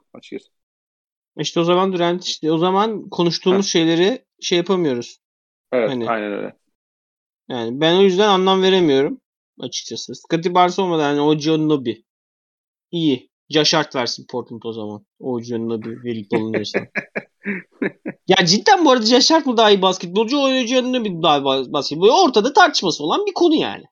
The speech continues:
Speaker 1: Hı hı.
Speaker 2: Yani. Ben şeyi anlamıyorum. Hakikaten gördüm Amerika'da adamlar O G Anunoby, Gary Trent Junior ikisini topla bir buçuk basketbolcu yapıyor, yapmıyor.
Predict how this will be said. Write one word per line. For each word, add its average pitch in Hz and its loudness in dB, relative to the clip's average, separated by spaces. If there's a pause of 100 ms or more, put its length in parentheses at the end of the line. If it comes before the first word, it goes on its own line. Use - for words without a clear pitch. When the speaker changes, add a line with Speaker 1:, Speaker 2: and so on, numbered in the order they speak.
(640)
Speaker 1:
Hı - 4
hı. 113 0 (800)
Speaker 2:
Yani. 117 -8 (800)
Ben 214 2
şeyi 262 2
anlamıyorum. 269 2
Hakikaten 254 -4
gördüm 359 2
Amerika'da 330 2
adamlar 302 0 (520)
O 339 2
G 320 -2
Anunoby, 370 0 (720)
Gary 381 2
Trent 269 -2
Junior 349 0 (160)
ikisini 339 -2
topla 320 -6
bir 415 0
buçuk - 0
basketbolcu 240 -4
yapıyor, 226 -4
yapmıyor. 214 -2